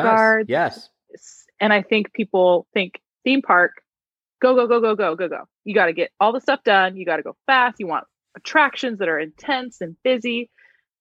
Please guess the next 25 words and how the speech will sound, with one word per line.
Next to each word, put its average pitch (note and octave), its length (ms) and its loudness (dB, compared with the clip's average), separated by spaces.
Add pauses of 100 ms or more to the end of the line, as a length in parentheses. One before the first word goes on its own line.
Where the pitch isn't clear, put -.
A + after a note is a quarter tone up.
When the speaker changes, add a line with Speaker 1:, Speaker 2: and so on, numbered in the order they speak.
Speaker 1:
And G#3 140 0
that's D4+ 260 0 (260)
amazing. G#3 520 2 (120)
Obviously, A3 360 0
that's F3+ 140 -6
part F#3 240 -2
of F3+ 80 -8
why E3 220 0
I D#3 60 -2
love D#3 360 -4
theme B3 180 -6
parks. - 420 -8 (320)
Always E3+ 320 0
have. B3+ 320 0 (720)
But B3 60 0
when B3 100 0
I D#4 80 2
walk G4+ 220 2
into E4+ 180 -4
Cali-, D4+ 280 -2 (360)
California C#4+ 460 0
Adventure, G#3 380 -2
it G3 260 -2
feels A#3+ 280 -2
like, G3+ 380 0